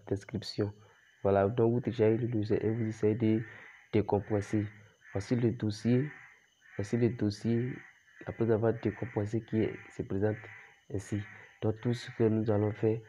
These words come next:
nous allons chercher seulement à ouvrir le dossier et exécuter le setup. Voilà, donc ici c'est un logiciel très bon. Ce qui me plaît dans ce logiciel,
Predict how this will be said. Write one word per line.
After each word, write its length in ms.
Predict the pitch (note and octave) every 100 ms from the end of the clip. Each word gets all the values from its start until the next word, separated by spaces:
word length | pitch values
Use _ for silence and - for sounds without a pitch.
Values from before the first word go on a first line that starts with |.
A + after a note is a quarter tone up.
| - - -
nous 60 | G#2
allons 200 | G#2 G#2
chercher 300 | - G2+ G#2
seulement 360 | G#2 G#2 G#2 -
à 200 | G2+ -
ouvrir 300 | G#2 A2+ G#2+
le 80 | G#2
dossier 480 | A#2 G2 - A2 A2+ - - - -
et 180 | A#2 A2+ G#2+
exécuter 500 | G2+ F#2+ - - A2+
le 280 | G2+ G#2 A#2 - -
setup. 460 | - - G#2+ G#2 F2+ - - _ _ - - - - - -
Voilà, 340 | F#2+ F#2 F#2 A2
donc 160 | A2 -
ici 240 | A2 - A2+
c'est 160 | -
un 60 | G#2+
logiciel 540 | G#2+ G#2 G2+ G#2 G2+
très 200 | - A2
bon. 320 | G#2+ A#2+ A#2+ C#3
Ce 180 | -
qui 120 | B2 A#2
me 80 |
plaît 260 | A2 A2+ G#2 - D#3 - - - -
dans 120 | - G2
ce 100 | F#2+
logiciel, 580 | F#2+ G2+ G#2 A2+ B2+